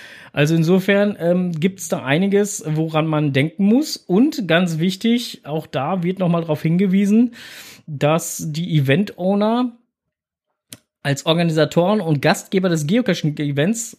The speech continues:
Veranstalter inklusive aller Aufgaben, Rechte und Pflichten sind.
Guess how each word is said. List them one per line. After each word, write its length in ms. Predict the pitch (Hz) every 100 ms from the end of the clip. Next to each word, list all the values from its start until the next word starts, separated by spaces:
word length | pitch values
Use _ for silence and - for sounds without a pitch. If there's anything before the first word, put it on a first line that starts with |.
| _
Veranstalter 840 | - 156 180 214 - 196 190 202 -
inklusive 920 | 240 262 - 247 180 202 220 226 - -
aller 400 | 175 214 202 _
Aufgaben, 560 | 160 202 - 180 196
Rechte 600 | 170 127 147 - - 185 190
und 200 | 190 214
Pflichten 680 | - 196 214 - - 117 92
sind. 460 | 92 95 85 -